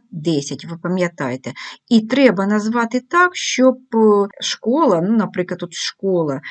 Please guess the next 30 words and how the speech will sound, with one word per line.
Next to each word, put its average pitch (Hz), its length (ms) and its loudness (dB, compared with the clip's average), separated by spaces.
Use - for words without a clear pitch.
щоб 190 240 -4
я 220 140 4
могла 220 320 4
потім 220 400 -4
його 190 400 -2
воспроизвести. 202 960 -4
Дуже 185 320 -2
легко 220 340 0
записати. 170 600 -6
Я 269 120 2
можу 277 300 0
записати, 233 520 -4
що - 240 -6
це 240 240 -2
малюнок 208 840 2
один, 156 540 2
тому 175 180 0
що 170 140 -8
це 277 180 -6
буде 190 200 0
перший 202 360 -2
малюнок, 214 400 0
який 185 200 -6
буде 185 240 -4
на 185 120 -6
сайті. - 460 -8
Англійський 202 640 0
клавіатура, 240 720 0
і 214 100 -4
пишу 233 520 -4